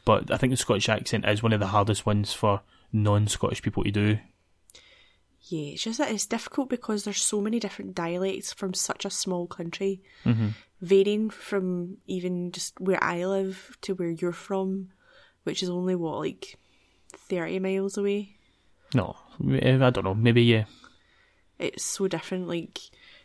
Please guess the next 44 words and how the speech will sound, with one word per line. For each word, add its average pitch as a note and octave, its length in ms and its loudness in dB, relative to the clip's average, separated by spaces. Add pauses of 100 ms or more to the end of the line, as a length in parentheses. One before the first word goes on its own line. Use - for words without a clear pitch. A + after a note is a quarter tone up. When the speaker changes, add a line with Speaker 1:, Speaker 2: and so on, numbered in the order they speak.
(420)
Speaker 2:
in F3+ 120 -4
Glasgow E3+ 460 -2
we F3 140 -2 (500)
talk - 320 -6
like E3+ 200 -8
what D#3+ 200 -8
I D#3+ 40 -6
talk E3+ 320 -8
like, F#3 220 -6
but E3 140 -6
in E3 240 -6
Ayrshire E3+ 420 -6
they F3 80 -4
say F3+ 180 -4
things G#3 340 -4
like G3+ 160 -4
"Ken, A#3+ 320 0
eh?" A#3 280 2 (840)
And F#3 120 -2
then F#3 160 4
in F#3 360 4
Speaker 1:
I A3+ 60 6
know, A2+ 180 8
that's G3 240 6
East C4 180 6
Speaker 2:
Edinburgh, C4+ 60 4 (100)
Speaker 1:
Coast, - 220 4
yeah, G3+ 120 8
Speaker 2:
uh, - 20 6
Speaker 1:
you're G#3 140 8
Speaker 2:
but - 80 2
the C#4+ 100 8
Edinburgh D#4+ 360 6
they E4 100 8
say D#4+ 180 6
the C#4+ 100 4
same C4+ 220 4
thing, B3 220 4
eh? A3 280 4 (140)
Speaker 1:
I D#3+ 140 4
know, C3 160 4
they C3+ 140 6
say F3+ 180 4
"Ken." C3+ 480 6